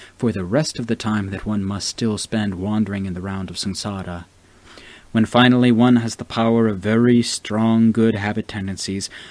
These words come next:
one will be able to get free from the suffering and danger which are inherent in the round of samsara, and one will come to Desang Vopasamo Sukho,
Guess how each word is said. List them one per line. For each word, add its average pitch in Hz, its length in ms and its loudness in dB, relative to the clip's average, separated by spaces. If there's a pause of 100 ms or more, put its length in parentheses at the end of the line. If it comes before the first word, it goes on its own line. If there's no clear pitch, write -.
(140)
one 123 360 4
will 143 180 4
be 139 160 4
able 117 200 2
to 113 100 0
get 127 160 0
free 123 340 2
from 110 160 0
the 101 80 0
suffering 113 500 -2
and 107 180 0
danger 98 400 -4
which 98 200 -8
are 98 140 -4
inherent 98 500 -2
in 95 80 -4
the 92 60 -6
round 98 300 -6
of 90 60 -12
samsara, 92 680 -8 (440)
and 95 120 -6
one 123 200 4
will 131 120 2
come 120 300 4
to 107 200 -2
Desang 117 540 2
Vopasamo 104 640 -2
Sukho, 87 560 -8